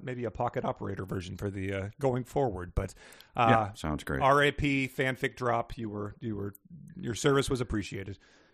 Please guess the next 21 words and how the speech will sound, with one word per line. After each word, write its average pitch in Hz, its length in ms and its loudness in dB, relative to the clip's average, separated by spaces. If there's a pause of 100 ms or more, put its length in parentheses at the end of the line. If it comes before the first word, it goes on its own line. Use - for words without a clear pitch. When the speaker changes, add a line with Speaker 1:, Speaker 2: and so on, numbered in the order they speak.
(140)
Speaker 1:
Um, - 60 -10
Speaker 2:
Twenty-one 90 480 4
books, 85 340 6
baby. 78 380 2
Speaker 1:
when 123 100 4
I'm 170 160 10
writing 208 220 12
my 208 100 12
constitution, 196 760 6
the 139 140 4
fair 175 300 10
use, 175 400 2
uh, 156 180 8
doctrine's 151 440 6
gonna 139 160 2
be 127 80 2
codified 143 720 10
as, 113 220 2
uh, 110 260 2
Article 123 360 4
One. 110 320 2